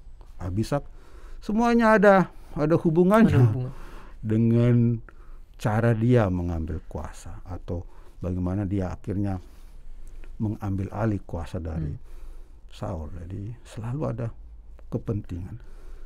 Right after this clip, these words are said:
Speaker 1: antara kuasa, perkawinan,
Speaker 2: Hmm.
Speaker 1: ya. Relasi dalam keluarga juga berkaitan dengan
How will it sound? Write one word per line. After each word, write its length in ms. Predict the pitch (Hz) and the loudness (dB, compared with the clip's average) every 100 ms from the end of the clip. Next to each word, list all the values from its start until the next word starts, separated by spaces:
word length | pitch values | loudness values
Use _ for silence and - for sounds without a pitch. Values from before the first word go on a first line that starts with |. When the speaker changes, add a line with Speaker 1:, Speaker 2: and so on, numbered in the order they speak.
| - - | -14 -10
Speaker 1:
antara 680 | - 104 101 110 104 98 104 - - - - - - | -6 -4 -2 -2 0 -2 -6 -12 -18 -18 -18 -18 -16
kuasa, 680 | - 90 85 - 104 110 113 - - - - - - | -8 -6 -6 -8 -6 -6 -6 -12 -18 -18 -18 -20 -18
perkawinan, 880 | - - - 87 85 98 95 98 92 | -14 -12 -10 -10 -6 -2 -2 -2 -2
Speaker 2:
Hmm. 280 | 156 95 98 | -4 -4 -6
Speaker 1:
ya. 120 | 123 - - - - | -10 -12 -18 -18 -14
Relasi 580 | - 104 95 95 - 107 | -8 -4 -4 -4 -6 -4
dalam 400 | 95 98 98 107 | -2 -2 -2 -4
keluarga 400 | - 101 101 104 | -4 -4 -2 -2
juga 260 | 104 104 117 | -2 -2 -4
berkaitan 840 | 117 95 104 - 98 90 - 113 | -2 -2 -4 -4 -6 -6 -2 -2
dengan 300 | 101 95 110 | -2 -4 -6